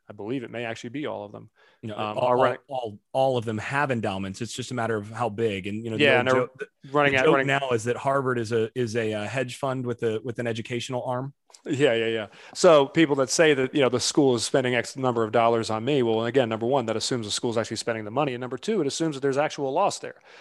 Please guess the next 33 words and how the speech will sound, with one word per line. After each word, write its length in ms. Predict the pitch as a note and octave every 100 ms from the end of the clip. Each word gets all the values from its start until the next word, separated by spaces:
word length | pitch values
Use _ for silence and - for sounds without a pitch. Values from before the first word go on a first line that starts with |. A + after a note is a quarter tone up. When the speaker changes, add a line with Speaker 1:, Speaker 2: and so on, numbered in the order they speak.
| - -
Speaker 1:
So 260 | - C#3 C3
if 240 | - B2+
the 80 | C3+
school 360 | - - A3 F3+
is 120 | B2
not 220 | D#3+ F3
paying 280 | - F3 F#3+
for 100 | C3
my 120 | B2 A#2
scholarship, 520 | - F3 D#3 D3 C#3
which 160 | A#2+ C3
it 100 | A#2+ A2+
is 260 | - D3 C#3+
not, 360 | G#2 G#2 - - _ _ -
um, 360 | A2+ A2 G#2+ G#2
the 60 | B2
school 220 | - C3
doesn't 360 | B2 A#2 A#2 B2
pay 160 | A#2 A2
that 160 | G#2
money, 300 | G#2 F#2+ C3 _ _ - _ _ -
then 400 | A#2 C3+ C3 B2
there 180 | B2 C3+
is 180 | D3+ D3+
no 140 | E3
loss 380 | B2 A#2 A#2 -
to 200 | - A#2
the 120 | -
school. 560 | - - A3 G3+ A2+ A2+
There 180 | C3
is 120 | C3 -
only 320 | F3 G#3 F#3+
gain. 540 | C3+ A#2+ A#2+ G#2+ G2